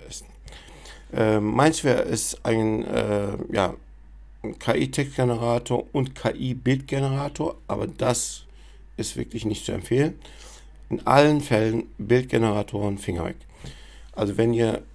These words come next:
äh, Bildgeneratoren, ähm, bezahlen wollt, dann seid ihr, habt ihr Geld zu viel.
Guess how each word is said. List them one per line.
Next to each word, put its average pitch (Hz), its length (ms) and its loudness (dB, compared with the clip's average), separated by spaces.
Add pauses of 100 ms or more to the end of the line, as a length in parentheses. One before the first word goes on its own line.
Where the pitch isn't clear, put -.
(140)
äh, 98 420 2
Bildgeneratoren, 110 1120 0 (160)
ähm, 95 760 -2
bezahlen 113 500 0
wollt, 113 460 -4
dann 101 340 -2
seid - 420 -6
ihr, 95 200 -4
habt 95 180 -6
ihr - 60 -6
Geld 92 240 -8
zu 90 100 -8
viel. 92 240 -12